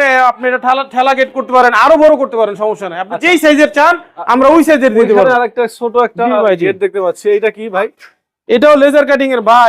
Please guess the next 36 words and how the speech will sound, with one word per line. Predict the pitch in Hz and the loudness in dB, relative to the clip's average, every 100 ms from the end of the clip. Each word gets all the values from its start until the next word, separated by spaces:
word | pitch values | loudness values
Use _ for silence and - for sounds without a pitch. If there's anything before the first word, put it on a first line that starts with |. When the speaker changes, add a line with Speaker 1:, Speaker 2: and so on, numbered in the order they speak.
| 226 | 2
Speaker 1:
এটাও | 220 262 233 | 0 0 2
জাহাজের | 226 233 254 | 0 0 -4
Speaker 2:
এটা | 240 | -6
কি | |
মেইন | 233 196 | -6 -2
Speaker 1:
প্লেটের। | 214 285 | -2 0
Speaker 2:
ডোরে | 247 254 | 0 0
ব্যবহার | 247 247 233 | 0 0 0
হবে? | 202 151 | -2 -4
Speaker 1:
হ্যাঁ, | 233 247 | -2 0
হ্যাঁ, | 240 | 0
এটা | 214 214 | 0 0
মেইন | 214 226 | 0 0
গেটে | 240 226 214 | -4 -2 -2
ব্যবহার | 208 202 202 | 0 0 0
হবে। | 277 330 _ _ - | -2 -4 _ _ -2
জাহাজের | 208 214 226 233 | 0 2 2 0
প্লেটের, | 240 240 254 285 | 2 2 4 2
এই | 226 | 2
যে | 208 | 2
দেখেন | 190 180 196 | 0 -2 -2
ফাইভ, | 214 214 - - | -2 -2 -20 -4
ফাইভ | 202 214 | -2 0
মিলি | 240 233 | 0 2
মোটা | 254 233 185 | 2 2 0
এটা, | 170 | 0
হ্যাঁ? | 247 320 | -4 -6
Speaker 2:
হুম, | 220 | -10
হুম। | 165 151 | -10 -4
Speaker 1:
ফাইভ | 175 196 | -4 -2
মিলি | 226 233 | -4 -4
মোটা | 233 277 302 208 | -2 0 0 2
জাহাজের | 190 202 208 | 2 0 -2
প্লেট। | 208 233 - _ _ _ - | 0 0 0 _ _ _ -2
এ-, | 226 262 | 0 2
এটাও | 269 302 | 2 2